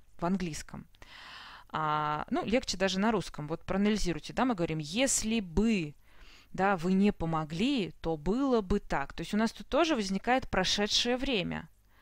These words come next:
да, сочетание как бы будущности и, а, прошедшего времени. И видите, мы это ви-, э, обнаруживаем и в корейском языке тоже. А, 두 번째 예문을 읽어봅시다. 복권에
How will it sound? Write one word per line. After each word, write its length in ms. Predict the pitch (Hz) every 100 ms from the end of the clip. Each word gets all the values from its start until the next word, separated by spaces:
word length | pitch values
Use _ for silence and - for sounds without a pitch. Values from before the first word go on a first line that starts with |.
| - - - - -
да, 300 | 160 208 370 - - - -
сочетание 680 | - - 277 - 233 180 165
как 180 | 165
бы 120 | 156 160
будущности 840 | 196 349 320 - 190 - - 156 -
и, 300 | 196 240 294 - - - -
а, 300 | 165 160 160
прошедшего 680 | 214 226 208 - - 156
времени. 540 | 151 156 147 147 - -
И 140 | - 277
видите, 420 | 262 302 233 220
мы 200 | 196 247
это 160 | 220 170
ви-, 200 | 185 190
э, 320 | 180 170 165
обнаруживаем 580 | 180 175 196 254 214 180
и 280 | 175 190 226
в 80 | -
корейском 480 | 180 170 185 - 160
языке 340 | 156 160 180
тоже. 400 | - 143 147 - - - - _ _ - _ _ _ - - -
А, 200 | 165 160
두 120 | -
번째 480 | 185 247 240 220 214
예문을 560 | 185 151 147 156 240 269
읽어봅시다. 800 | 151 - 185 175 - - 73 73 - - - - - -
복권에 680 | 285 - - 294 285 285